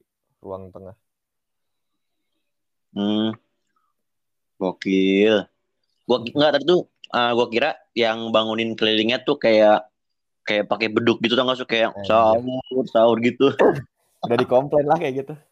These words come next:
Speaker 2: <laughs>
Speaker 1: Dikomplain,
Speaker 2: Berarti
Speaker 1: Pak. Dikit-dikit apa-apa di sini komplain, lapor polisi gitu kan, ngeri juga.
Speaker 2: Oh, gitu ya berarti ya?
Speaker 1: Untuk, iya.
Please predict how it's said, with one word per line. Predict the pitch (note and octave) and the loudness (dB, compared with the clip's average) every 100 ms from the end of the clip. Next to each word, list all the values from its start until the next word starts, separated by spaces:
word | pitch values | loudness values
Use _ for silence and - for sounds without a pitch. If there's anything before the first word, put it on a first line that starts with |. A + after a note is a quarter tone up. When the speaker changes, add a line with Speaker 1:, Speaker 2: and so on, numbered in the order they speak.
| _ _ _ _ _ _ _ | _ _ _ _ _ _ _
Speaker 2:
<laughs> | E4+ D#4+ A3 - - - - - - - _ _ _ _ _ _ _ | -2 0 -2 -2 -8 -10 -10 -6 -8 -10 _ _ _ _ _ _ _
Speaker 1:
Dikomplain, | A2+ - B3 G#4 | -4 0 0 0
Speaker 2:
Berarti | - - - | 0 -2 -2
Speaker 1:
Pak. | - - _ _ | -4 -6 _ _
Dikit-dikit | A#2 A#2 - - C3+ | -16 -14 -12 -10 -6
apa-apa | C3 B2 C3 | -6 -6 -6
di | C3 | -10
sini | C3 | -12
komplain, | C3 A#2+ A#2 B2+ C3 | -8 -8 -8 -8 -6
lapor | B2+ A#2 A#2 | -6 -8 -10
polisi | - A2+ A#2 - A#2 | -10 -12 -12 -14 -16
gitu | A2+ | -14
kan, | A2+ A#2+ | -14 -16
ngeri | A2+ A2 G#2+ | -16 -14 -14
juga. | G#2 G#2 G2+ - B2 _ _ _ _ _ _ _ _ - | -14 -16 -18 -20 _ _ _ _ _ _ _ _ _ -10
Speaker 2:
Oh, | C#3 C#3+ | -6 -4
gitu | A#2 - | -6 -4
ya | B2+ A#2+ | 0 0
berarti | G#2+ G#2 G#2 | -2 -4 -2
ya? | C3 - _ _ _ _ | -4 -8 _ _ _ _
Speaker 1:
Untuk, | F2+ F2 F2+ | -18 -16 -16
iya. | E2+ F#2 E2 | -12 -10 -12